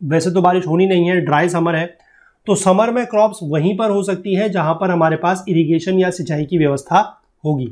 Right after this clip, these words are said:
The water comes mainly from the melting snow that feeds the many rivers whose sources are in the highlands।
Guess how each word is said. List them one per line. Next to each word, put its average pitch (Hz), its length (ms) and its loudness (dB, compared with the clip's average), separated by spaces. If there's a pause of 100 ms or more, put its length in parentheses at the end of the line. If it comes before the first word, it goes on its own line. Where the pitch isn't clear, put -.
(760)
The 170 200 4
water 196 400 2
comes 220 320 -6
mainly 196 380 2
from 202 260 -4
the 208 100 -2
melting 165 460 -2
snow 190 300 -2
that 185 220 -2
feeds 175 340 -4
the 190 120 0
many 165 280 4
rivers 165 380 0 (440)
whose 202 280 2
sources 175 380 2
are 175 160 4
in 165 140 -2
the 175 100 4
highlands। 139 480 -4